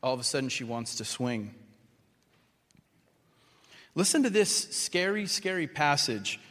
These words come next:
from James three. "But if you harbor bitter envy and selfish ambition in your hearts, do not boast about it or deny the truth. Such wisdom does not come down from heaven, but is earthly,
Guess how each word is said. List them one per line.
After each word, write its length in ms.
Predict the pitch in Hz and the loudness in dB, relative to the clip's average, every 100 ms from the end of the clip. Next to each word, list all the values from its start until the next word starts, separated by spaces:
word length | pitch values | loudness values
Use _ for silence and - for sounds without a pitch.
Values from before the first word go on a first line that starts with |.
| - | -18
from 180 | - 139 | -6 -2
James 440 | 127 156 151 131 - | 2 2 2 0 -2
three. 420 | 135 131 107 95 - - _ _ _ _ _ _ _ _ _ _ - | -2 -2 -2 -6 -18 -20 _ _ _ _ _ _ _ _ _ _ 2
"But 100 | 170 | 2
if 140 | 165 | 4
you 140 | 233 226 | 4 6
harbor 400 | 202 214 196 151 | 6 6 4 2
bitter 320 | 127 175 175 | 2 0 2
envy 480 | 139 160 156 185 156 | 2 0 -2 -2 -2
and 100 | 127 | 0
selfish 500 | - 147 147 156 - | 2 2 0 -4 -2
ambition 600 | 143 120 135 139 165 156 | -2 0 0 0 -2 -2
in 100 | 131 | -2
your 120 | 120 | -2
hearts, 600 | 127 135 180 - - - - _ _ _ _ _ _ _ _ _ - | 2 2 2 -2 -6 -6 -14 _ _ _ _ _ _ _ _ _ -4
do 100 | 143 | 2
not 300 | 180 240 120 | 4 2 2
boast 360 | 135 170 180 - | 2 4 2 -2
about 320 | 113 113 113 | -2 0 -2
it 120 | 113 | -4
or 100 | 117 | -6
deny 400 | 113 120 131 165 | -6 -4 0 0
the 120 | 135 | -2
truth. 500 | 110 - 104 104 - - - _ _ - | -6 -6 -6 -8 -18 -20 -20 _ _ -8
Such 360 | - 185 185 | 0 0 2
wisdom 400 | 180 180 165 180 | 2 2 2 0
does 160 | 147 135 | 0 0
not 240 | 156 151 | 0 0
come 180 | - 151 | 0 0
down 280 | 143 143 143 | 2 2 2
from 180 | 143 123 | -2 -2
heaven, 360 | 131 147 143 | 2 2 2
but 120 | 123 117 | -2 -4
is 140 | - | -4
earthly, 520 | 139 151 151 180 180 | 0 0 0 -2 -2